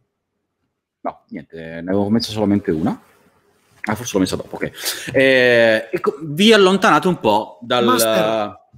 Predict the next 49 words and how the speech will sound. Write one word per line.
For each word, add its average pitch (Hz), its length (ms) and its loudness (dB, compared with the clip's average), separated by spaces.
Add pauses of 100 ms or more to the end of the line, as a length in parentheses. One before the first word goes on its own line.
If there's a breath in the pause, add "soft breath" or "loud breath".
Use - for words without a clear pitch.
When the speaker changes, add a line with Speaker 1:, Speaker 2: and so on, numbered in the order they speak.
(100)
Speaker 2:
I 240 60 -2
miei 285 160 0
mal 285 140 2
Speaker 1:
Sì. - 60 2
Speaker 2:
di 254 100 0
testa 277 320 -4
sono 185 360 -6
improvvisamente 196 720 -8
passati. 170 640 -8
Eh, 175 160 -14
f-, 170 280 -20
forse 233 280 -6
sarà 170 240 -4
l-, 170 200 -6
l'aria 185 340 0
di 175 80 -2
questo 180 240 -2
posto, 226 260 -4
ma 185 80 0
non 190 140 -2
sento 202 320 -6
più 196 120 -8
le 196 60 -2
voci 196 280 -4
nella 165 200 -4
mia 175 140 -6
testa. 120 460 -12 (300)
Speaker 1:
Eh, 160 300 4
lo 143 80 2
so, 160 240 -2
lo 120 80 -6
so, 135 300 -4
eh, 117 220 -2
adesso 123 300 -4
arriveranno 117 500 0
prima 104 160 -8
o 104 80 -6
poi, 101 240 -6
eh, 101 100 -8
a-, 104 300 -6
appena, 107 1300 -2
appena 131 340 -2
possibile. 95 640 -6
Però 151 440 2
meglio 131 300 4
così, 151 260 0
no? 120 240 -2
Meglio 90 220 -6
così. 120 220 -10